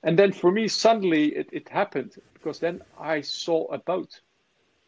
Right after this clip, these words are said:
in, in, in, in, in, yeah, in my mind. And then I heard waves against the, uh, the boat. And for me, right away, it was clear. And that was, I want to cross the ocean with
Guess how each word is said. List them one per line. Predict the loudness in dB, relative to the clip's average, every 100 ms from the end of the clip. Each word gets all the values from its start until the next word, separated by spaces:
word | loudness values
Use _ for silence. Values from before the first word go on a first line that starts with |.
| _ _ -14
in, | -14 -12
in, | -14 -12 -10
in, | -10 -8
in, | -8 -8 -10
in, | -12 -12 _
yeah, | -14 -14 -12
in | -8
my | -6
mind. | -2 0 0 -2 -14 _ _ _ _ _ -6
And | -2 -2 2
then | 4 4
I | 2 2
heard | 4 6 6 2 -4 -10 0
waves | 2 2 -2
against | -8 -8 -8 -12 -12
the, | -8 -6
uh, |
the | -6 0
boat. | 2 2 -2 -20 _ _ _ _ -14
And | -6
for | -2
me, | 4 6 4 2
right | 4 4 4
away, | 0 -2
it | -4 -12
was | -14
clear. | -8 -6 -6 -10 _ _ _ -18
And | -14
that | -12 -12 _
was, | -4 -2 -4 -12
I | -10 -4
want | -4 -6
to | -10
cross | -10 -10
the | -8 -4
ocean | -4 -6 -12
with | -12